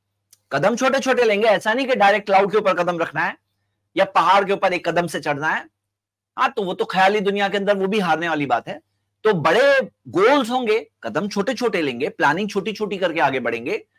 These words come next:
लेकिन बड़े गोल्स तो हो। क्योंकि असल बात क्या है, अल्लाह ताला ने कुरान में फरमाया, आ, "वा लैसा लिल इंसानी इल्ला मा सआ",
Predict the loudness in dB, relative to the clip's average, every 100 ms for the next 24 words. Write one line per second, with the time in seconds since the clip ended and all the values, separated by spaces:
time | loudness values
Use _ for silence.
0 | _ -2 0 -2 -4 -2 0 0 0 2
1 | 2 0 -2 2 0 -2 _ _ _ -6
2 | 2 2 4 4 4 4 4 4 2 0
3 | -6 _ _ _ _ 0 2 4 2 2
4 | 2 2 2 -2 -2 0 0 -2 -8 _
5 | _ _ _ _ _ 2 6 6 4 2
6 | 2 2 0 -2 -2 -4 -4 -2 -2 -2
7 | -8 -6 -4 -4 -6 -4 -4 -4 -6 -6
8 | -6 -6